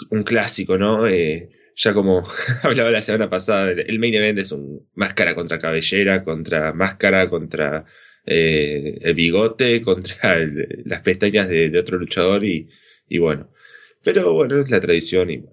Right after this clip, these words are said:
no, no me quejo, pero sí puede llegar a ser interesante. Me, creo que el main event de la, del año pasado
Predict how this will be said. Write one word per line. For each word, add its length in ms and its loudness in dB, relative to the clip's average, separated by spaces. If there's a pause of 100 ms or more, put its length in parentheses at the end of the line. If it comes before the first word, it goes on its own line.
(220)
no, 180 -4
no 160 0
me 160 2
quejo, 600 0
pero 260 4
sí 200 0
puede 240 0
llegar 200 2
a 60 2
ser 220 0
interesante. 520 0
Me, 140 0 (120)
creo 160 2
que 60 0
el 120 0
main 160 4
event 200 4
de 80 4
la, 380 0
del 140 0
año 160 4
pasado 460 0